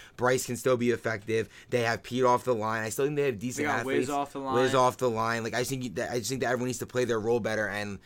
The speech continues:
Speaker 1: they need, people need to stop begging for the ball. You got, you should want your team to win before you want to catch the ball. So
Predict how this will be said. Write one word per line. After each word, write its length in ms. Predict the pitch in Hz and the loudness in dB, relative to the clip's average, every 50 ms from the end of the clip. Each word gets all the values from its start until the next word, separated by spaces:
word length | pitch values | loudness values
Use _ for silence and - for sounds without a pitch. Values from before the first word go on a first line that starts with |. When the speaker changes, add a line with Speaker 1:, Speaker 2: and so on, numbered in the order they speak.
| - - - _ - | -18 -20 -20 _ -10
Speaker 1:
they 120 | 110 113 113 | -6 -6 -4
need, 140 | 120 - | -6 -6
people 200 | 117 117 139 139 | -4 -2 0 2
need 80 | 147 139 | 2 2
to 40 | 120 | 2
stop 180 | - 147 131 | 2 2 2
begging 240 | 107 117 123 123 127 | 2 0 -2 -2 -2
for 120 | 101 120 110 | -2 -2 -2
the 80 | 101 | -2
ball. 320 | 92 113 123 117 104 - - - - - | 0 0 0 0 0 -2 -6 -12 -8 -6
You 120 | 113 120 | -4 -2
got, 220 | 101 131 127 - - | 0 2 2 2 0
you 80 | 120 | -2
should 180 | 113 - 135 107 | -2 -2 -2 0
want 200 | 113 135 147 110 | 2 2 2 0
your 100 | 127 - | 0 -2
team 160 | - 147 135 | 0 0 0
to 80 | 120 110 | 0 0
win 320 | 110 131 131 120 113 107 | 0 0 0 0 -2 -2
before 540 | 95 110 - - 117 117 117 110 110 104 - - | -4 -6 -6 -4 -2 0 2 2 0 -2 -4 -6
you 160 | 95 107 107 | -8 -6 -4
want 220 | 107 110 113 113 | -4 -4 -4 -4
to 40 | 107 | -6
catch 280 | - - 113 110 - - | -6 -6 -6 -6 -6 -6
the 80 | 101 | -6
ball. 320 | 92 104 113 107 90 - - - - - - | -2 -2 0 0 -2 -4 -6 -12 -16 -12 -4
So 340 | - - 127 117 110 - | 0 2 2 2 2 0